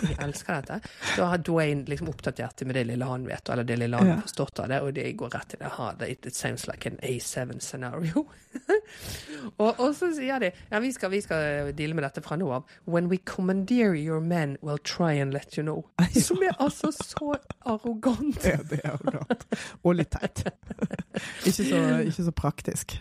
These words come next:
Speaker 2: å tenke på den
Speaker 1: Ikke
Speaker 2: måten.
Speaker 1: sant. Nei, ikke sant. Og Al
Speaker 2: Ja.
Speaker 1: mener de på at, ja, har dere glemt John McClane? Det er hans fortjeneste at det, vi vet det vi vet, og sånn. Og så,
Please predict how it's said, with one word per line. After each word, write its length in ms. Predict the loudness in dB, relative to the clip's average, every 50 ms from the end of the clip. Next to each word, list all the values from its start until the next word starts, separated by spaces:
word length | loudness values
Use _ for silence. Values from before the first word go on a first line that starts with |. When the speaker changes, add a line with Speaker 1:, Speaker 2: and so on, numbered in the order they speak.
| -10 -12 -16 -14 -14 -14 -14 -16 -20 -8 _ 2
Speaker 2:
å 60 | 2
tenke 280 | 4 4 4 2 2 0
på 60 | 0 2
den 40 | 2
Speaker 1:
Ikke 160 | 2 0 -2
Speaker 2:
måten. 200 | -4 -4 -4 -6 -6
Speaker 1:
sant. 140 | -6 -6 -4
Nei, 360 | 0 2 2 2 2 -2 -8 -10
ikke 120 | -12 -10 -8
sant. 180 | -8 -6 -4
Og 180 | -4 -4 -4 -4 -2
Al 180 | 0 2 2
Speaker 2:
Ja. 40 | 2
Speaker 1:
mener 220 | 4 6 6 4 4
de 60 | 0
på 120 | -2 -4 -4
at, 100 | -2 -2
ja, 100 | -2 0
har 100 | 0 2
dere 180 | 0 2 0 0
glemt 400 | 0 2 0 0 0 -2 -4 -6
John 100 | -8 -8
McClane? 300 | -6 -2 0 2 2 2
Det 40 | 0 0
er 100 | 0 0
hans 220 | 0 0 -2 -6
fortjeneste 480 | -8 -6 -2 -2 -2 -2 -2 -4 -4 -6
at 100 | -6 -6
det, 320 | -6 -6 -4 -2 -4 -4 -4 -4
vi 100 | -4 -2
vet 260 | -2 -2 -4 -4 -4
det 140 | -2 -2 -2
vi 80 | -2 -2
vet, 480 | -2 -2 -2 -2 -4 -6 -10 -8 -6 -2
og 520 | -2 0 0 0 0 -2 -2 -2 -4 -4
sånn. 180 | -4 -6 -6 -8
Og 60 | -8
så, 120 | -8 -8